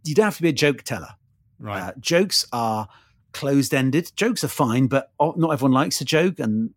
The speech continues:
Speaker 1: they kind of stop. Whereas f-, running humour is fun, running jokes, mentioning what somebody else mentioned, holding up a sort of slightly exaggerated version of what you might do, a crazy idea, what, how do we solve the problem? Of course, then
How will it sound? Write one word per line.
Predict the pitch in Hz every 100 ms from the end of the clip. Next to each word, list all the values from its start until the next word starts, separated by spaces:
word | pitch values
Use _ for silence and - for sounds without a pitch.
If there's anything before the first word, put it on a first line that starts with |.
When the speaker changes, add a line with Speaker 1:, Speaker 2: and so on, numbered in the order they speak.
| _ -
Speaker 1:
they | 127
kind | 131
of | 120
stop. | - 127 156 - - _ _
Whereas | 139 139 123 - - -
f-, | 160 135
running | 156 190 180
humour | - 170 127 143 165 _ -
is | 131 -
fun, | 123 120 175 165 113
running | 127 139
jokes, | 117 139 139 131 - - _ _ _ 135
mentioning | 135 135 131 156 - 143
what | 127 -
somebody | 131 123
else | 120 117
mentioned, | 123 127 123 - 127 127 127 - _ _ -
holding | - 135 131 131
up | 120 131
a | 113
sort | - 113
of | -
slightly | 135 123 127
exaggerated | 110 131 120 120 110 101
version | 117 110 -
of | 113
what | 107 110 -
you | 117
might | 110 131
do, | 117 123 120 120 _ _ _ _ -
a | 110
crazy | - 135 123 120
idea, | 113 123 120
what, | 117 107
how | 123
do |
we | 117
solve | - 117 101
the | 113
problem? | 117 113 117
Of | -
course, | 110 107
then | - 107 104